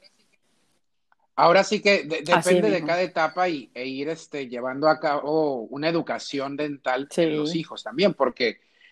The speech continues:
Speaker 1: Eh, todo es por imitación, pero hacerlo de manera correcta, pues, les dejas ya un,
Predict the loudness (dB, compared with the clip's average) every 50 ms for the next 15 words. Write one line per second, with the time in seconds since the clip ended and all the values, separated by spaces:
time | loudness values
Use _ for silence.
0 | _ _ _ 4 6 6 6 6 4 2 4 4 6 6 6 4 4 2 2 2
1 | 2 2 -2 -4 -4 -6 -6 -4 -4 -4 -4 -4 -4 -6 -6 -6 -6 -6 -8 -8
2 | -6 -4 -4 -2 -2 -4 -6 -8 -8 -6 -6 -6 -6 -8 -10 -8 -10 -10 -10 -12
3 | -12 -8 -8 -6 -6 -6 -6 -6 -6 -6 -6 -4 -2 -2 -2 -2 -4 -6 -6 -6
4 | -8 -10 -14